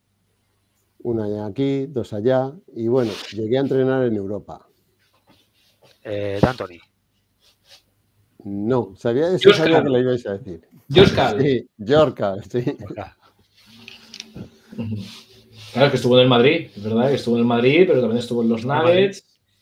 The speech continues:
Speaker 3: y es verdad que como jugador no lo hizo mal, pero tampoco fue demasiado, fue un poco como, co-, esto como el hijo, como Kobe Karl, más
Speaker 1: Ujú.
Speaker 3: in-, más ganas que, que nivel. Ujú.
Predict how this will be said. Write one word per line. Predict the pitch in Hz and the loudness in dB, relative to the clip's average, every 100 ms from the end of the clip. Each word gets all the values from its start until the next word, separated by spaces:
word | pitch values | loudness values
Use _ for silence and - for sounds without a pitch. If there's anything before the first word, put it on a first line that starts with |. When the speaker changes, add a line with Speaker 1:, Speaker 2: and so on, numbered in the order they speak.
| - | -4
Speaker 3:
y | 131 | -2
es | |
verdad | 135 139 | 2 2
que | 156 | 2
como | 151 | 0
jugador | 123 131 123 127 139 143 143 | 0 0 4 4 2 -4 -6
no | 143 139 | -2 0
lo | 143 | 0
hizo | 139 139 | -2 -2
mal, | 139 | -2
pero | 139 165 | -2 -4
tampoco | 123 117 117 117 | -4 -6 -6 -8
fue | 113 120 | -8 -6
demasiado, | 113 117 - 120 117 117 117 - _ _ | -6 -8 -10 -10 -6 -6 -8 -12 _ _
fue | - | -6
un | 131 | -4
poco | 135 139 151 | -2 -2 -2
como, | 143 127 | -4 -12
co-, | - 135 113 - _ _ _ | -10 -8 -8 -14 _ _ _
esto | 123 | -8
como | 147 127 | -4 -2
el | 123 | -4
hijo, | 147 131 110 | -4 -6 -8
como | 110 110 | -10 -8
Kobe | 120 120 | -6 -4
Karl, | 131 120 101 - _ | -4 -6 -8 -14 _
más | - 113 113 113 117 107 - | -10 -6 -4 -4 -4 -6 -8
Speaker 1:
Ujú. | 127 | -14
Speaker 3:
in-, | - _ _ - - - | -14 _ _ -20 -20 -12
más | 135 151 156 143 | 0 2 2 0
ganas | 156 156 170 | 0 0 -2
que, | - 165 131 127 120 110 110 113 123 _ | -4 -2 0 -2 -4 -8 -10 -10 -12 _
que | - 120 117 | -8 -6 -4
nivel. | 117 131 123 110 - - _ | -2 -2 -2 -6 -14 -20 _
Ujú. | 120 113 113 - - | -20 -20 -20 -20 -20